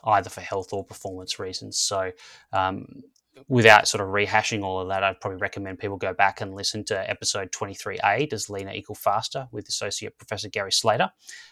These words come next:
And obviously Izzy did the, the follow-up to that from an athlete's perspective. Uh, and then I guess the, the flip side to that in terms of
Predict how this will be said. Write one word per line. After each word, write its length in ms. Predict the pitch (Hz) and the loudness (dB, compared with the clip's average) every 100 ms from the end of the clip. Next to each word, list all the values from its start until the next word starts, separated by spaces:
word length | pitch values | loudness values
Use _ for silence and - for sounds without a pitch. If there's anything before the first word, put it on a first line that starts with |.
| - | -8
And 100 | 98 | 0
obviously 360 | 98 98 98 104 | 2 2 -2 -4
Izzy 200 | 95 95 | -4 -6
did 200 | 98 - | -8 -2
the, 240 | 98 95 | -2 -2
the 80 | 95 | -6
follow-up 460 | - 101 98 107 - | -4 -2 0 -2 -4
to 100 | - | -2
that 180 | 107 - | -2 -4
from 160 | 95 | -8
an 120 | 92 | -4
athlete's 440 | 98 - 113 110 - | -4 -2 -4 -4 -6
perspective. 640 | 113 - 113 - 185 - _ _ - - - - | -8 -6 -6 -4 -6 -8 _ _ -18 -18 -18 2
Uh, 280 | 107 101 101 | 6 8 6
and 200 | 117 107 | 4 2
then 460 | 107 107 107 104 101 | 2 0 0 -2 0
I 80 | 107 | 0
guess 200 | 107 - | 2 0
the, 200 | 104 95 | 0 -2
the 80 | - | -4
flip 220 | - 156 | 0 0
side 280 | - 104 101 | 4 6 4
to 80 | 107 | 2
that 180 | 101 98 | 0 0
in 100 | 98 | -2
terms 280 | 107 98 101 | -6 -4 -4
of 220 | 95 | -4